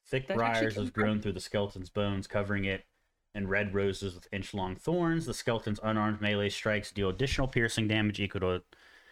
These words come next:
Speaker 1: one-third the skeleton's level, minimum one damage. I don't, I don't like that. That's a little too much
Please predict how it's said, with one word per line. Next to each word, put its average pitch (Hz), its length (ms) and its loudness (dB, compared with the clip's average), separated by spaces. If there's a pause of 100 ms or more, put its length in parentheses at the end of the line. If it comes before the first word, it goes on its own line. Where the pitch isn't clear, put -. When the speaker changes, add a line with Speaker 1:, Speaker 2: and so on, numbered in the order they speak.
(240)
Speaker 1:
one-third 135 560 2
the 113 60 2
skeleton's 113 600 2
level, 95 300 4
minimum 95 560 2
one 95 260 0
damage. 87 600 -2 (600)
I 131 140 2
don't, 135 220 0 (100)
I 120 100 4
don't 127 140 4
like 107 220 4 (140)
that. 101 300 2
That's 120 180 2
a 170 40 6
little 120 140 4
too - 200 2
much 101 320 2